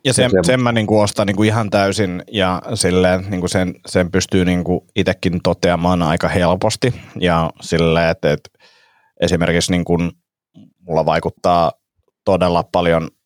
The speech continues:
Speaker 1: niinku jos mulla olisi vaikka alaselkä vähän jumissa, jos mä lähden kävelemään luontoon niin kun ns. paljajal-, paljasjalkaisesti, niin, niin, niin se niinku heti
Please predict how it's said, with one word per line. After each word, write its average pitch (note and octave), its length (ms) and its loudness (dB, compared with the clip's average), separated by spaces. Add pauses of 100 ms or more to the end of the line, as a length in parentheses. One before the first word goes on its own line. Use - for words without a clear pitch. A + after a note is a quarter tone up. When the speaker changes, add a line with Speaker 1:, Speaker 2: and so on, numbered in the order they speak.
Speaker 1:
niinku E2 160 -8
jos D#2+ 120 -4
mulla G2 100 0
olisi F2 120 -2
vaikka F2+ 180 0
alaselkä F2+ 400 0
vähän F2+ 280 0
jumissa, F2 400 0
jos D2+ 100 -4
mä E2 100 -6
lähden F2 180 -6
kävelemään E2+ 580 -2
luontoon F2+ 540 0 (140)
niin F2 260 -2
kun F2+ 220 -2 (360)
ns. D#2 100 -8 (120)
paljajal-, F2 440 0 (140)
paljasjalkaisesti, F#2 800 0
niin, F2+ 260 -2
niin, E2+ 320 -6
niin E2+ 200 -4 (840)
se G2+ 100 0
niinku F#2+ 160 -2
heti G#2 440 0